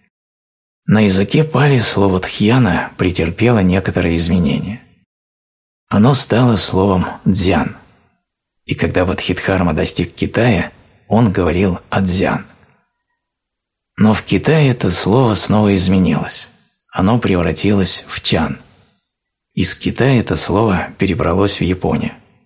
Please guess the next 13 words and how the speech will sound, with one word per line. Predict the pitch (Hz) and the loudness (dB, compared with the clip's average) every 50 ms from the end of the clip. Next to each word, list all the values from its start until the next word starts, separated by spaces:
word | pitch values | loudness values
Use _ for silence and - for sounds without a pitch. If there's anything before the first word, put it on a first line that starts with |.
| _ _ _ _ _ _ _ _ | _ _ _ _ _ _ _ _
Там | _ - 156 147 147 | _ 0 2 4 4
оно | 135 123 113 95 | 4 4 4 2
стало | 90 - - - 98 101 98 92 90 | 0 0 0 0 0 2 2 0 0
«дзен». | 101 95 85 87 - - 71 - - _ _ _ _ _ _ _ _ _ _ _ _ _ _ _ _ _ _ _ _ _ _ _ | 0 0 0 0 0 -2 -6 -8 -12 _ _ _ _ _ _ _ _ _ _ _ _ _ _ _ _ _ _ _ _ _ _ _
Оно | - 101 110 113 | -2 0 2 2
давно | 104 107 110 107 104 120 151 147 | 2 2 2 2 2 2 2 2
потеряло | 131 - 113 104 - 101 101 113 117 104 101 | 0 0 -2 0 2 2 2 2 2 2 2
свой | 90 - 90 87 87 85 | 0 0 0 0 0 0
изначальный | 80 - 82 85 85 - - 90 90 82 87 87 | 0 0 0 0 0 0 0 2 2 0 0 -2
корень. | - - - 80 69 - - - - - - _ _ _ _ _ _ _ _ _ _ _ _ _ _ _ _ _ | -2 -2 -2 -2 -2 -4 -6 -10 -14 -20 -20 _ _ _ _ _ _ _ _ _ _ _ _ _ _ _ _ _
В | - | -2
японском | 98 95 87 - 127 151 123 - - - 107 | -2 0 0 2 2 2 2 0 0 0 2
языке | 104 98 98 90 90 85 - - 120 120 98 80 76 | 2 2 2 0 0 -2 0 2 2 2 2 0 -2